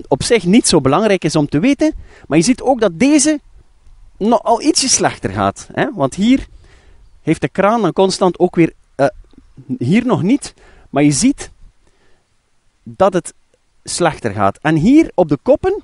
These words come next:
dicht tegen de muur, heeft, heeft, eh, de kraan ook niet zoveel gereden. En straks gaan we hier, dus de eerste vijf, zes, zeven wijnstokken doen het hier allemaal redelijk goed. Maar als we naar binnen gaan,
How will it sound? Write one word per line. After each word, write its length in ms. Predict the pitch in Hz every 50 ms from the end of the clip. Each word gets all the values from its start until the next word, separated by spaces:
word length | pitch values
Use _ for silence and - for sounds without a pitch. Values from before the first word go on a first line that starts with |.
| - - _ _ _
dicht 280 | - - 214 277 - -
tegen 280 | - 170 160 143 143 123
de 80 | 127
muur, 320 | 139 175 233 294 320 - - - - - _ _
heeft, 360 | - 156 160 160 - - - - _ _ _ _ _ _ _ _ _
heeft, 380 | - 104 120 107 - - -
eh, 240 | 113 104 104 101 104 - -
de 100 | - -
kraan 260 | - 185 208 220 196
ook 80 | 214 -
niet 140 | 254 226 -
zoveel 280 | 226 185 180 185 180
gereden. 480 | 165 180 180 196 214 240 269 311 330 - _ _ _ _ _ _ _ _ _ - _ _ _
En 100 | - -
straks 320 | 120 - - 247 285 - -
gaan 220 | 185 170 156 139
we 80 | 127 123
hier, 360 | 131 190 190 147 - - - -
dus 140 | - 135 117
de 80 | 127 143
eerste 480 | - 214 254 226 - - 185 151 123 - - - - - _ _ _ _ - - _ -
vijf, 360 | 101 104 - 190 202 185 -
zes, 320 | - 180 147 135 - -
zeven 400 | - 180 196 170 131 117 110 104 - - - - - - - _ _ _ _ _ _
wijnstokken 600 | - - 180 220 262 - - - 143 - - 131
doen 140 | 127 233 269
het 120 | 262 202 -
hier 220 | 196 190 170 -
allemaal 400 | - - 180 170 165 151 120 -
redelijk 520 | - - 123 - 180 202 185 165 139 - -
goed. 320 | - 226 311 - - - - - - _ _ _ _ _ _ _ _ _ _ _ -
Maar 120 | - - -
als 160 | - 220 -
we 60 | 214
naar 180 | 175 151 127 127
binnen 280 | 147 214 294 311 294
gaan, 400 | 277 294 302 311 320 311 277 233